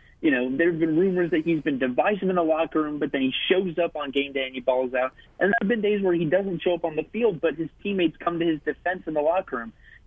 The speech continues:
So you can't really get a good read on him. But I think he can certainly make up for a-, any sort of divisiveness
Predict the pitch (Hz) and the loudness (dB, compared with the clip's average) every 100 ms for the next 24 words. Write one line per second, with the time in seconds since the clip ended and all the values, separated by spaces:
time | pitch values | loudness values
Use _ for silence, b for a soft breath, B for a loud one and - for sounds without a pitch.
0 | - 175 190 180 196 - 240 214 208 170 | -6 0 2 2 0 0 0 2 2 2
1 | 185 170 170 156 147 202 175 131 127 117 | 2 2 2 2 2 2 0 -2 -2 -6
2 | - - _ - _ - 160 - 165 190 | -10 -20 _ -20 _ 0 0 0 -2 0
3 | 214 185 170 165 151 - - 220 185 170 | -2 -2 0 -2 -4 -12 -2 -2 -2 -4
4 | 156 160 165 156 - 151 - 156 - 185 | 0 0 -2 -4 -2 -2 -2 -6 -2 -2
5 | 190 170 240 - - - - - 185 151 | 0 -2 -4 -12 -20 -20 -4 2 2 2
6 | 139 135 143 147 135 131 | 0 0 0 -2 -2 -2